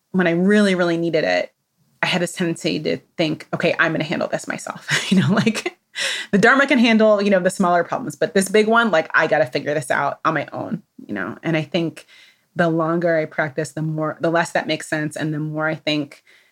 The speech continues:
in moments of being really confused or really hurt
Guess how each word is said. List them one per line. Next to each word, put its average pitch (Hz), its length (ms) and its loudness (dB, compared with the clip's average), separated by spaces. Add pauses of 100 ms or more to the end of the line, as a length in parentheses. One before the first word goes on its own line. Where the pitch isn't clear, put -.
(220)
in 175 240 0
moments 156 400 -2
of 147 640 -8 (420)
being 170 280 0
really 175 280 0
confused 160 760 -10 (220)
or 170 140 -2
really 175 340 -2
hurt - 480 -6